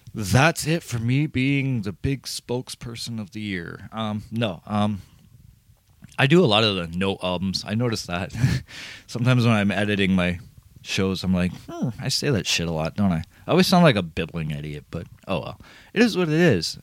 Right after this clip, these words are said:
I do this in, in tribute to Joe Bob Briggs. No, um, eh, hey, yeah, quickly. Joe Bob Briggs did his Merry Christmas, uh, you know, thing on Shudder. Awesome thing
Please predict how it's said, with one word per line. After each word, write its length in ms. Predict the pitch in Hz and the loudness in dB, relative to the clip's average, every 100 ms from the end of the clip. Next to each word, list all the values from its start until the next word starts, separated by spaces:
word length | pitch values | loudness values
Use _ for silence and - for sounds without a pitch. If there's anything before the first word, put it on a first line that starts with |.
| _ _ | _ _
I 120 | - | -2
do 160 | 139 214 | 2 2
this 400 | 226 208 - - - - - | 4 2 0 -4 -12 -20 -14
in, 560 | - 127 127 117 110 95 - - _ _ _ _ _ - | 0 2 2 2 0 -2 -10 -20 _ _ _ _ _ -14
in 300 | 104 90 92 _ - | -12 -10 -14 _ -6
tribute 520 | - 240 214 220 - | -2 0 2 0 0
to 120 | - | -4
Joe 240 | 196 156 151 | 0 4 4
Bob 220 | 127 120 | 4 2
Briggs. 320 | 85 71 - | -2 -4 0
No, 100 | 107 - - | -2 -2 -4
um, 260 | 101 104 98 | 0 2 0
eh, 260 | 127 139 120 - - - - _ - | 0 2 2 -4 -14 -14 -20 _ -8
hey, 160 | 117 | -6
yeah, 200 | 92 107 | -2 -2
quickly. 340 | - 123 - - - - | 0 -2 -2 -8 -14 -2
Joe 160 | - 131 | 2 6
Bob 220 | 135 104 | 6 4
Briggs 280 | 123 120 - | 2 0 -4
did 200 | 113 107 | -4 -2
his 300 | 107 98 87 | -2 -4 -2
Merry 280 | 95 107 | 0 0
Christmas, 600 | 98 113 110 110 104 - | -2 -6 -2 -2 -2 -6
uh, 380 | 95 98 92 90 85 | -6 -4 -4 -6 -6
you 100 | 98 | -2
know, 180 | 98 90 | -2 -2
thing 220 | - 107 | -2 0
on 120 | 98 90 | 0 -2
Shudder. 380 | - 95 113 113 - - - _ _ | -2 -2 -4 -6 -14 -20 -20 _ _
Awesome 440 | - 240 - 123 107 | 4 4 4 0 0
thing 560 | - 127 127 98 87 | -2 0 0 0 -4